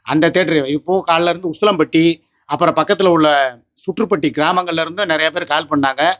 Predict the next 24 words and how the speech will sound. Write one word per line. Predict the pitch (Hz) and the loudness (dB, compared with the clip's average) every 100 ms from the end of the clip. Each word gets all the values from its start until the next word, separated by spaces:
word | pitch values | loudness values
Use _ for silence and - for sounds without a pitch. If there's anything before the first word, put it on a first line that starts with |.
| _ _ _ | _ _ _
"மாமா, | 185 180 190 | -2 2 2
இன்னைக்கு | 190 170 | 2 -2
நீங்க | 165 165 | -4 -6
வந்து | 175 202 190 156 143 - | -4 0 0 0 -8 -6
<clears throat> | - 208 139 120 _ _ _ | -2 2 2 -2 _ _ _
படம் | 170 214 | -2 0
பார்க்க | 208 185 170 | 0 0 -2
வர்றேன்னு | 170 165 | -4 -6
சொன்னீங்க, | 147 151 202 | -2 -2 -2
உங்க | 190 160 | -6 -8
கூட | 180 | -8
நாங்க | 175 156 143 | -4 -4 -2
செல்ஃபி | 175 196 156 | -4 0 0
எடுக்கணும், | 135 135 156 - _ _ - | 0 -2 -4 -6 _ _ -4
நாங்க | 160 160 185 | 0 0 0
குடும்பத்தோட | 190 185 190 170 | -2 0 2 2
வர்றோம்" | 147 156 175 160 | 2 2 2 2
அப்படின்னாங்க. | 139 147 139 131 127 139 - _ _ - | 0 0 0 -2 0 -2 -2 _ _ -6
"தங்கச்சிகளையும் | 165 208 208 190 208 190 | 0 0 2 2 2 -2
கூட்டு | 196 170 | -2 2
வாங்க, | 156 147 156 156 | 0 0 -2 -2
செல்ஃபி | 170 165 185 | -6 0 0
எடுத்துட்டு | 139 147 | 0 -6
போங்க." | 131 151 147 | 0 2 4